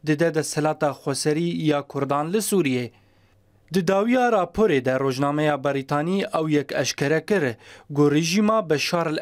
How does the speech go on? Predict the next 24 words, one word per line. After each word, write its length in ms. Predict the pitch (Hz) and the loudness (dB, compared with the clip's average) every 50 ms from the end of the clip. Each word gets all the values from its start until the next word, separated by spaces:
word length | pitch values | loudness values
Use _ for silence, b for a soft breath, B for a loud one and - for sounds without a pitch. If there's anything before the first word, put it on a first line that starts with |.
| - | -4
Esed 300 | 214 - - 147 131 123 | -4 -2 -2 -2 -2 -2
û 320 | 127 135 - - 160 151 147 | -4 -8 -4 -2 -2 -2 -2
Tirkiye 600 | - 196 202 196 202 - 214 220 226 226 190 156 | 0 -2 -2 -2 -2 -2 0 2 2 2 0 0
dijminên 680 | 151 143 135 143 156 175 196 202 190 156 139 135 - | -2 -2 0 0 0 0 2 2 2 0 0 -2 -4
tund 260 | - - 240 247 190 | -2 0 0 0 0
bûn 240 | 151 143 143 135 135 | 0 0 0 0 0
ji 140 | 123 131 131 | 0 0 0
hev 240 | 123 127 127 120 123 | 0 0 -2 -2 -2
re. 180 | 123 123 113 B B B B B B B B B B | -4 -4 -6 B B B B B B B B B B
Lê 140 | - 165 160 | 0 0 0
ji 200 | 143 151 156 151 | 0 -2 -2 0
bo 120 | 190 214 | 0 0
têkbirina 720 | 220 - - 160 147 131 135 151 156 180 190 170 147 135 - | 0 0 0 0 0 0 0 -2 0 0 0 0 -2 -2 -4
projeya 600 | - 151 147 139 135 170 175 165 147 135 131 - | -2 -2 -2 0 2 2 2 2 2 0 -2 -4
Kurdî, 500 | - - 147 139 143 170 190 202 208 202 B B B B B B B | -2 -2 -2 0 0 0 0 0 -2 -4 B B B B B B B
Tirkiye 520 | B - 220 220 226 - - 240 247 233 - | B 0 0 0 0 0 0 2 2 2 2
amade 500 | - 160 151 147 147 143 143 135 151 180 | 0 0 0 0 0 0 0 0 2 2
ye 180 | 190 165 131 | 2 2 0
têkiliyên 720 | 120 - - 147 135 135 - 139 143 165 170 156 143 135 | -2 -2 -4 -4 -4 -4 -4 -4 -4 -2 0 0 0 -2
xwe 400 | 127 - - 180 185 196 214 208 208 B B B B B B B | -4 -6 -4 -2 0 0 0 -2 -4 B B B B B B B
li 160 | 160 160 165 160 | -2 -2 0 0
gel 340 | 190 220 240 240 233 - - 151 | 0 0 0 0 -2 -4 -2 -4
Esed 280 | 147 - - 180 175 165 170 180 | -4 -2 0 -2 -2 -2 0 -2
vegerîne 580 | 233 220 156 139 127 127 127 127 127 120 120 | -2 0 0 -2 -2 -2 -2 -2 -2 -4 -4